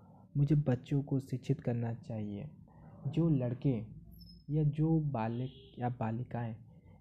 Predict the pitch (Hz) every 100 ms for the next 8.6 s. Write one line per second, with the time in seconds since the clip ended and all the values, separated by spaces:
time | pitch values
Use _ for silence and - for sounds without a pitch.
0 | - 135 117 113 - - _ 143 160 196
1 | - - - - - - - 131 127 143
2 | 160 156 123 123 123 143 117 107 - 113
3 | - 123 120 - 135 139 160 175 - 165
4 | - 143 131 - 113 131 - - _ 151
5 | 147 131 131 - 160 151 131 165 165 -
6 | 117 131 147 - 120 123 131 127 123 123
7 | 123 131 170 170 - - - - 165 208
8 | - 147 156 170 196 214